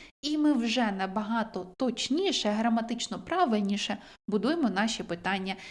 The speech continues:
Відповідно, для нашого співрозмовника менше такого confusion, тобто більш зрозуміліше ми стаємо. Ну і останнє правило до інфінітиву — це те, що ми вживаємо інфінітив після питальних слів. Що таке питальні слова?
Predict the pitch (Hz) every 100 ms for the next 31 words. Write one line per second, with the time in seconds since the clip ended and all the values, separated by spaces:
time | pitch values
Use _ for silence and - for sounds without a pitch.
0 | - 226 226 233 233 220 226 226 214 -
1 | 208 - 226 226 277 381 370 370 302 226
2 | 220 220 277 277 - 247 240 - 226 220
3 | 262 240 208 208 196 196 196 - - -
4 | - 190 262 240 214 220 220 202 190 180
5 | - 185 185 - 180 165 170 175 254 294
6 | 302 294 - 233 202 196 208 202 202 202
7 | 247 240 247 233 - 185 170 - 180 302
8 | 392 - 226 226 311 339 - 233 214 269
9 | 247 - 220 233 202 220 208 - 196 226
10 | 392 403 285 294 302 302 277 277 196 202
11 | 196 185 214 - 175 170 - - - -
12 | - 311 320 - 196 - 170 - - 180
13 | 175